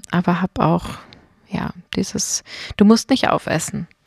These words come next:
Musst du nicht. Schmeiß es bitte, bitte nicht weg. Ist es später, du wirst wieder Hunger kriegen, aber man muss nicht aufessen. Und ich kann mich noch an einen Satz von, auch von meiner Mama, Mann,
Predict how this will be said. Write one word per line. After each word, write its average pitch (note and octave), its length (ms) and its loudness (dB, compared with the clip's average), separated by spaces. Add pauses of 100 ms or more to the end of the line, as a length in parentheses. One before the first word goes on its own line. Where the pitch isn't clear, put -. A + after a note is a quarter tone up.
(680)
Musst G3 220 -2
du F3+ 60 0
nicht. D3+ 360 -6
Schmeiß A3 300 2
es A3+ 80 -4
bitte, C4 260 4
bitte A#3 220 2
nicht A3 220 0
weg. F3 180 0
Ist - 160 0
es A3 140 2
später, A#3 400 4
du G3+ 100 2
wirst G#3+ 220 4
wieder F#3+ 180 6
Hunger G3 220 4
kriegen, A3 440 2
aber F3+ 220 0
man F3+ 180 2
muss G3+ 280 2
nicht F#3+ 200 0
aufessen. - 480 -2
Und E3 100 -2
ich - 200 -6
kann F#3 140 2
mich G3 80 4
noch F3+ 100 2
an E3+ 60 2
einen F3 100 -2
Satz F#3 200 0
von, F3 260 -2
auch - 140 2
von - 140 -4
meiner F3 140 0
Mama, F3+ 340 0
Mann, F3+ 240 2